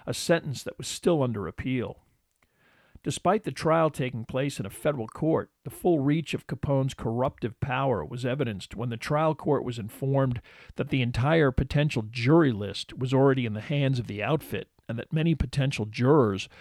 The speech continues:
were already the subject of bribes or intimidation. Judge Wilkerson responded by merely switching the jury pool from another case at the last minute, allowing for an untainted group of jurors. Specific details,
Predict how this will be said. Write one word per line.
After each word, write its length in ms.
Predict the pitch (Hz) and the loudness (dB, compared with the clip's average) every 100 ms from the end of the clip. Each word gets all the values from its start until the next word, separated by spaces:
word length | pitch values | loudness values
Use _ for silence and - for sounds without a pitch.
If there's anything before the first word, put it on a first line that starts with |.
| - - | -20 -4
were 180 | - 120 | 2 6
already 340 | 143 135 147 131 | 8 8 6 2
the 100 | 131 | -2
subject 500 | - 135 139 123 110 | -2 -2 0 -6 -6
of 180 | 110 | -10
bribes 500 | - 107 127 139 120 | -2 2 2 0 -2
or 120 | 120 107 | -4 -4
intimidation. 840 | 107 - 135 110 120 156 - - _ _ _ - - - - | -4 -2 0 0 -2 -2 -4 -6 _ _ _ -20 -20 -20 -2
Judge 260 | - 170 139 | 6 6 6
Wilkerson 600 | 139 170 160 139 131 117 | 4 4 4 0 2 0
responded 580 | 113 - 131 143 127 | -2 0 2 2 0
by 140 | 131 123 | -2 0
merely 320 | 131 135 120 | 0 0 0
switching 560 | - - 143 156 139 123 | -2 0 0 0 -2 -2
the 40 | |
jury 380 | 107 120 151 135 | -2 0 2 2
pool 400 | - 110 101 98 | -2 -4 -4 -6
from 220 | - 120 | -6 -4
another 280 | 117 135 127 | -2 -2 -4
case 440 | - 104 104 - | -4 -6 -6 -8
at 80 | 117 | -8
the 80 | 107 | -6
last 380 | 113 120 117 110 | -4 -6 -6 -4
minute, 300 | 131 123 - _ _ | -4 -6 -10 _ _
allowing 480 | 113 117 135 135 127 | -6 -2 -2 -4 -4
for 140 | 110 | -6
an 100 | 104 - | -6 -4
untainted 640 | 143 - 135 143 - 123 | -4 -4 -4 -4 -6 -10
group 320 | 117 123 127 | -6 -6 -6
of 140 | 98 - | -14 -8
jurors. 680 | 120 135 131 90 - - - - - - - | -4 -2 -4 -6 -12 -16 -20 -20 -20 -20 -20
Specific 640 | - - 147 - 185 147 127 | -16 -4 0 4 4 2 0
details, 720 | 165 180 135 113 98 95 | -4 0 -2 0 -4 -6